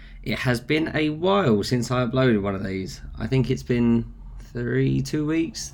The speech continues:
three weeks. Um, <laughs> I've really been fucking slacking, to be honest. I could sit here and make a million and one excuses, um, which I say is, yeah, actually what I'm gonna do today. It's all about excuses. I have had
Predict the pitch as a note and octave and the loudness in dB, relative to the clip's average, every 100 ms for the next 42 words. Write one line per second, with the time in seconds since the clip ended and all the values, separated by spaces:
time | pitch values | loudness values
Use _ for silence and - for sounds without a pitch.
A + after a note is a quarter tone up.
0 | - C#3+ C#3+ C#3 D3+ D3 - - A#2+ A#2 | -6 2 4 4 2 0 -4 0 4 4
1 | A2+ A#2+ A#2 - A#2+ A2+ A2 G#2 G2+ - | 4 0 -2 0 4 4 4 2 2 -2
2 | - A#2+ G#2 - - G#2+ - F#2+ F#2 - | -8 -4 -2 -2 -2 -2 -2 -6 -6 -6
3 | F#2 F#2 - - - - - - - - | -4 -4 -8 -16 -18 -18 -18 -20 -20 -18
4 | - - C#3 C#3 C#3+ - A2+ - B2 A2+ | -18 -8 2 4 4 2 -2 2 2 4
5 | A#2+ B2 C3+ A2 G#2+ G#2 G#2+ A2+ A#2+ A#2 | 4 2 4 6 6 6 6 6 8 8
6 | A2 A2 G#2 A2+ - G2+ F#2+ G#2+ A2 - | 8 6 4 0 -2 -2 0 -2 -4 -6
7 | A2+ G#2+ G#2 G2+ A2 - - - - A2+ | 0 2 4 2 0 -6 -18 -20 -4 -2
8 | - G#2+ G2+ A2 G#2 G#2 A2 A2 - F#2 | 4 4 4 4 2 4 4 4 2 -2
9 | F#2+ F#2+ F#2 G2+ - F#2 F2+ - G#2+ F#2 | 0 0 2 2 2 -4 -4 -6 -4 -2
10 | G2 F2+ - F#2+ F#2 - - - - - | -2 -2 -6 -6 -4 -8 -10 -14 -18 -18
11 | - - - - - D#3 C#3+ B2+ - A#2 | -18 -18 -18 -14 -2 2 4 2 4 4
12 | G2+ | 4